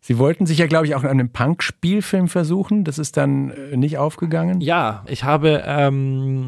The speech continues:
Speaker 2: ähm, schon mich dem Projekt gewidmet, einen Punk-Spielfilm zu machen über eine andere Punkband aus der D D R, ähm, Wutanfall. Aber das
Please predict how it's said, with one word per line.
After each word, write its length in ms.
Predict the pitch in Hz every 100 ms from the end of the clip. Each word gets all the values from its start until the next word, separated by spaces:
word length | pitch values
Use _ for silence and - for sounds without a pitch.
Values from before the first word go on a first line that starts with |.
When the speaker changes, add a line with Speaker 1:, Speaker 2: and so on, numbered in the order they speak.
| 127 -
Speaker 2:
ähm, 480 | - 52 71 123 127
schon 960 | 117 135 131 127 127 80 - 69 67
mich 160 | 139 127 _ _ -
dem 80 |
Projekt 300 | 110 123 147
gewidmet, 320 | - 139 - -
einen 140 | 120
Punk-Spielfilm 520 | - 160 - 160 139
zu 80 | -
machen 220 | 127 123
über 140 | 127 110
eine 180 | 113
andere 340 | 135 170 127 110
Punkband 480 | - 120 117 117 -
aus 120 | 110
der 100 | 107
D 100 | 104
D 120 | 95
R, 580 | - 104 127 143 - 123
ähm, 460 | 123 120 120 120 113 _ _ _
Wutanfall. 640 | 120 175 101 98 95 131 - - - - - - - _ _ _ _ -
Aber 300 | 135 156 160
das 300 | 139 -